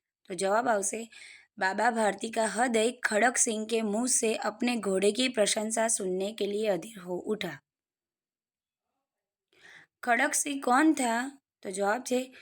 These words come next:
खड़क सिंह अपने इलाके का कुख्यात डाकू था. शास्त्री जी का जीवन दर्शन किसका प्रतिरूप था? तो जवाब આવશે, शास्त्री जी का जीवन दर्शन गीता के निष्काम कर्मयोगी का प्रतिरूप था.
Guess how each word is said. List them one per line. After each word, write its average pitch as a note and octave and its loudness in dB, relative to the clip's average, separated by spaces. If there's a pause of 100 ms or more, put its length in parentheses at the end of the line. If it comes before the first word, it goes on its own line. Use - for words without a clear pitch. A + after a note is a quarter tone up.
(300)
खड़क C4 2
सिंह - 0
अपने B3+ 2
इलाके A3 2
का G#3+ 2
कुख्यात A#3 -2
डाकू F#3 -2
था. F3 -4 (2250)
शास्त्री A#3 0
जी D4 0
का C#4+ 2
जीवन B3 4
दर्शन B3 4
किसका B3+ 0
प्रतिरूप A3+ -2 (120)
था? G3 -8 (360)
तो F#3+ -10
जवाब F#3+ -2
આવશે, A#3 -2 (420)
शास्त्री G#3+ 2
जी C4 -2
का A#3 2
जीवन G#3+ 0
दर्शन A3+ 2
गीता G3+ 0
के B3 -4
निष्काम A#3+ 0
कर्मयोगी G#3 0
का A3 -2
प्रतिरूप F#3 -2
था. D#3+ -14